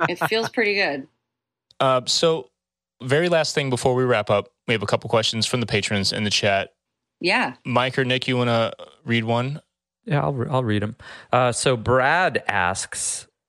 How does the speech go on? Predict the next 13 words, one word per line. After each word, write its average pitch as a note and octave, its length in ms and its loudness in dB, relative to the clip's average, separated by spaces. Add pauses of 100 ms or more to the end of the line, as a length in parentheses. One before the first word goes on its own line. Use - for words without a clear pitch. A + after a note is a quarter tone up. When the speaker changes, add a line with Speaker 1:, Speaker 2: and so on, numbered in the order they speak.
(100)
Speaker 3:
"Have C3 280 -2
you G#2+ 100 0
had A2 280 0
a - 80 -6
crazy G#2+ 500 -2
fan G#2+ 460 -4
experience - 920 -8
yet?" - 340 -6 (260)
I - 60 -2
guess F#2 240 -2
good G2 160 0
or F2 80 -2
bad. E2 360 -6